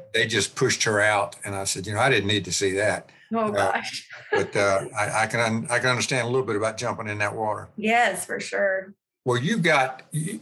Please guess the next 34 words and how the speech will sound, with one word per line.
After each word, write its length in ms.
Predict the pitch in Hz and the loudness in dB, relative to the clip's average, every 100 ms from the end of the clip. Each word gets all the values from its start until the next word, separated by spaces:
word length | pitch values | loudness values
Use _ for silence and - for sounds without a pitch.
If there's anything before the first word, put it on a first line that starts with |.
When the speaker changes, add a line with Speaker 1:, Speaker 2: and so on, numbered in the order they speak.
| - | -2
Speaker 1:
you 120 | 131 | 2
know, 60 | 120 | 4
you 160 | 123 170 | 4 4
got 80 | 143 139 - | 4 2 0
to 80 | 147 | -2
occup-, 200 | 151 - - | -4 -4 -2
occupy 420 | 131 131 131 120 | -2 -2 0 2
your 180 | 113 107 | 2 0
mind 440 | 117 120 110 98 | 2 2 2 -2
for 80 | 101 | -6
quite 240 | 120 120 | -2 0
a 40 | 107 | 0
bit 180 | 113 101 | -2 -2
of 180 | 101 - _ _ _ _ | -4 -10 _ _ _ _
length 260 | 127 139 131 | 0 0 0
of 120 | 87 | -4
time, 320 | 120 113 107 | 0 0 0
I 60 | 98 | -2
guess, 360 | 101 107 - | -2 -2 -2
when 100 | 107 | -6
you're, 260 | 104 104 101 | -4 -4 -4
when 200 | 123 107 | -6 -6
you're 100 | 101 | -4
going 300 | 98 113 107 | -2 0 0
through, 460 | - 110 107 101 - - _ _ | 0 0 0 -2 -6 -20 _ _
whether 220 | - 101 95 | -4 -2 -2
it's 120 | 98 | 0
an 60 | |
Ironman, 460 | 107 120 113 117 113 | 2 4 4 2 2
a 60 | 98 | 2
double, 300 | 110 110 107 | 0 0 0
or 140 | 95 | -2
a 40 | |
triple. 560 | 90 - 120 - 90 | -2 -2 -2 -4 -8